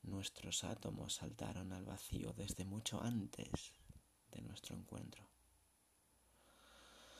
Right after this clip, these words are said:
Se despidieron de la cordura de la misma forma que cae un velo, sutil, dejando ver tras de sí el espacio vacío que más tarde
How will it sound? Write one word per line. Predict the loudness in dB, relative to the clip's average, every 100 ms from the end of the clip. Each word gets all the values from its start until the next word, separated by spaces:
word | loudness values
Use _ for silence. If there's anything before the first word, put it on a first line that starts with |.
| -12 -14 -14 2
Se | 4
despidieron | 6 6 8 8 10 10 10
de | 8
la | 6 6
cordura | 2 6 6 6
de | 6
la | 4
misma | 6 4 4
forma | 4 6 6 6
que | 2 0
cae | 2 2
un | 2
velo, | 2 2 0 -4 -16 -20 -20 -20 -20 -20 -20 -20 -20 -20 -20 -20 -6
sutil, | -2 -2 0 0 0 -4 -16 -20 -20 -20 -20 -20 -20 -20 -20 -20 -14 -4
dejando | -2 0 2 2
ver | 2 0
tras | 2 0 0
de | 2
sí | 4 4 4
el | 2
espacio | 0 0 0 0 0
vacío | 2 0 2 2 0
que | 2
más | 4 4 4
tarde | 4 2 0